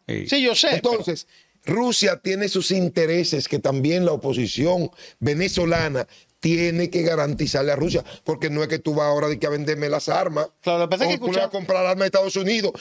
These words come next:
Speaker 3: y te vas a olvidar de mí.
Speaker 2: Pero acu-,
Speaker 3: No,
Speaker 2: acuérdate
Speaker 3: tú tienes
Speaker 2: de
Speaker 3: que
Speaker 2: algo.
Speaker 3: seguir
Speaker 2: El
Speaker 3: conmigo.
Speaker 2: candidato presidencial, el que ganó, se llama Edmundo González Urrutia, que es diplomático.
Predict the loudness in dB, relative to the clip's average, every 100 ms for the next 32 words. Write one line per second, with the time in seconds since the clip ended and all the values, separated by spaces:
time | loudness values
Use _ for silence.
0 | -6 -2 0 2 2 2 2 0 0 2
1 | 2 2 2 2 0 -4 -2 0 0 0
2 | 0 0 0 -2 0 0 2 0 0 0
3 | -2 -4 -4 -4 -4 -4 -2 0 0 2
4 | 2 2 0 0 0 0 0 0 2 0
5 | 0 0 0 0 0 0 0 0 0 0
6 | -2 -2 -2 -2 -2 -2 -4 -8 -14 _
7 | -20